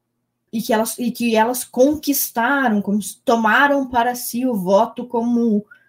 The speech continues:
uma grande vitória, né? Primeiro que não existia um movimento militar feminista pelo direito ao voto,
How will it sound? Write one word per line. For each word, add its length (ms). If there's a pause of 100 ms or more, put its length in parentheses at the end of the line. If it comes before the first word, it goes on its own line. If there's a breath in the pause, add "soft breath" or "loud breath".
(320 soft breath)
uma 160
grande 280
vitória, 560
né? 160
Primeiro 300
que 80
não 100
existia 340
um 40
movimento 500
militar 480
feminista 540
pelo 180
direito 260
ao 140
voto, 400